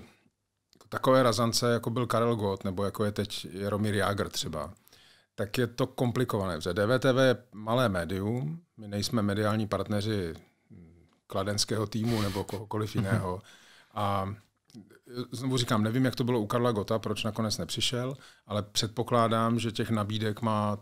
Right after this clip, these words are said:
Speaker 1: tak velkou, měl tak velkou spoustu, že prostě musí, musí vybírat a my nemáme žádnou jako páku. U Jaromíra Jágra je to třeba tím, že on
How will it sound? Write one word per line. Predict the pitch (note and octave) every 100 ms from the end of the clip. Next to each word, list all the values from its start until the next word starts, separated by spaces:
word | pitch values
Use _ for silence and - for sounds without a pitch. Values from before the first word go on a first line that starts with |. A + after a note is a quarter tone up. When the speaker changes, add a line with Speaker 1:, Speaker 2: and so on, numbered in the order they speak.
| -
Speaker 1:
tak | G#2+ -
velkou, | G#2+ G2+ A2 G2 F#2
měl | F#2 G2+ G2+
tak | G#2
velkou | A2+ G#2 A2
spoustu, | - G2+ - G#2+ G2 - - _
že | G#2+
prostě | A2 G#2+ A2+
musí, | G#2+ - A2+ G#2+ G#2+ - G2+
musí | G#2 G#2 A#2+
vybírat | G2 F#2+ G#2+ G#2 G#2 A#2+ -
a | -
my | G2+ G#2 G#2 G#2
nemáme | G2+ G2+ G#2 G#2 G2
žádnou | G2 F2+ F#2 F2+
jako | - G2
páku. | E2 D#2+ - - - _ _ _ _
U | G2+
Jaromíra | G2+ G#2 A2 G#2+
Jágra | G2+ G2+ G#2+
je | G#2
to | G#2
třeba | - G#2 G#2+
tím, | G#2 G2+ G2+ G2+
že | G2+ A2 G#2+ G#2
on | G#2 G#2 G2+ G2+